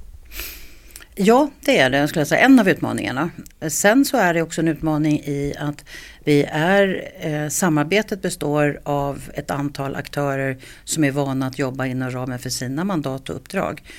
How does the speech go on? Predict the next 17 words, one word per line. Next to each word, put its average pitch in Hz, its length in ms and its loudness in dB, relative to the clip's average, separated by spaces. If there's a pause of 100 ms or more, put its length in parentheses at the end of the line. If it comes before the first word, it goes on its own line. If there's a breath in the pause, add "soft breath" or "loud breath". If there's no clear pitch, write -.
(240 loud breath)
som 185 220 0
också 156 440 -2
är 143 320 0
omgärdade 139 640 -4
av 131 140 -8
en 131 100 -8
hel 156 280 -6
del 131 200 -8
regelverk. 143 680 -6 (680 loud breath)
Och - 300 -8
regelverk 147 600 0
som 143 220 -2
är 147 100 -2
där 143 180 2
av 135 100 -2
en 143 100 0
anledning. 143 640 -2